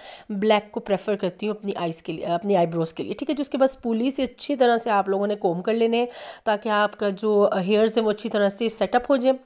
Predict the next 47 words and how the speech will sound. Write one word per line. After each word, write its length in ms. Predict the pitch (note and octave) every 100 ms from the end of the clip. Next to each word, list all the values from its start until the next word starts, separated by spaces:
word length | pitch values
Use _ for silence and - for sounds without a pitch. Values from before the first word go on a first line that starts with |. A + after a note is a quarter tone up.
| _ _ -
और 400 | F3+ F#3+ F#3+ F#3+
वो 140 | F#3
हो 80 | F3+
जाए। 140 | E3+ A3+
उसके 160 | A3+
बाद 160 | D4+ D4+
ये 20 |
फेबल 480 | - - G#3 G3+ D4
की 100 | C#4+
आई 140 | A3+
शेडो 260 | G#3+ G#3+ G#3+
पैलेट 280 | A3 G#3+ G#3+
यूज़ 180 | G#3+
करें, 220 | - G#3+ A3
उसमें 180 | A3
से 120 | A3 A#3+
हम 100 | A3
ये 160 | A3 A3+ - - -
मैरून, 680 | A3+ A#3 A#3 A3+ A#3+ B3 B3
अ, 320 | - G3 G3+
टाइप 340 | G3 G3 G3 G3
का 120 | G#3+
ना, 120 | A3+
लाइट, 400 | A#3 F#3+ G3+ G#3
अ, 320 | - F3 F3+
पिंकिश 420 | F3+ A3 G#3 A3
एंड 120 | A3+ G3+
मैरून 320 | G3 G3 G#3
टाइप 240 | F#3 F3+
का 100 | G#3+
हम 140 | G3 F#3+
लोगों 220 | F#3 F#3+
ने 240 | F#3+ G3
मेटालिक 420 | G3 F#3 G3 B3
कलर 200 | A3+ F3+
लिया 240 | G3 A#3+ C4+
है 60 | C#4+ - - - - -
स्मॉल 420 | - A#3 G#3+ A#3
ब्रश 260 | B3+ C4
के 100 | -
ऊपर। 180 | C4+ C#4
उससे 360 | - C4 - D4
हम 340 | B3 A#3+ A#3+
कॉर्नर 440 | A#3+ A3+ G#3 A3 C#4+
पे 140 | F#3
ना 200 | F3 F3+
just 220 | F3+ G3+